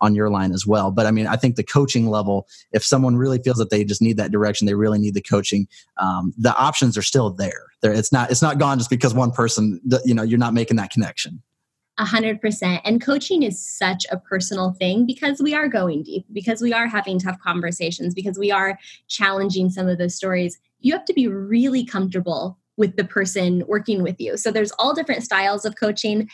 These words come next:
Speaker 2: Um, I like to think of mine as, "I am very supportive. I'm gonna be your biggest cheerleader. I'm gonna cheer you on, and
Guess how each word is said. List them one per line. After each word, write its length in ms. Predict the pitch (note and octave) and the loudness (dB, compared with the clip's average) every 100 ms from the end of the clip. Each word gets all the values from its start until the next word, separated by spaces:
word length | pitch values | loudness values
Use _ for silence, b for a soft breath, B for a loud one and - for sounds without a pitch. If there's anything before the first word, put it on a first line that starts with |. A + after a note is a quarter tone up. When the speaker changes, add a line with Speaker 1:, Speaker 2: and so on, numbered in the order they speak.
| B B | B B
Speaker 2:
Um, 360 | F#3+ F#3 F3 E3+ | -2 2 2 0
I 100 | G#3 | 0
like 200 | G#3+ A3+ | 0 0
to 100 | B3 | 0
think 200 | A#3+ A3 | 0 0
of 120 | G3 F#3 | 0 0
mine 320 | F3 F3+ F3+ | 0 0 0
as, 280 | F#3 F3+ F3 b b | 0 -2 -4 b b
"I 60 | F#3 | 0
am 140 | F#3 | 0
very 260 | F#3+ G#3 G#3+ | 2 2 0
supportive. 640 | A3 G#3+ - G3+ G3 F#3+ | -2 -6 -2 0 0 0
I'm 180 | F#3 F#3+ | -2 -2
gonna 160 | F#3+ F#3 | 0 2
be 100 | F3 | 2
your 180 | F3+ F3 | 0 0
biggest 480 | F#3+ G3 G#3 - | 0 0 0 -4
cheerleader. 720 | - G#3 G3 F#3 F3+ F3 F3 - | -4 -2 0 0 0 0 -2 -2
I'm 140 | F#3 | 0
gonna 180 | F#3 F3+ | 0 -2
cheer 240 | - G3+ | -4 -2
you 240 | G3+ F#3+ F3+ | 0 0 2
on, 320 | E3+ F3 F#3 B _ - | 0 0 -4 B _ -2
and 400 | A3 D#4+ G4 | 0 2 2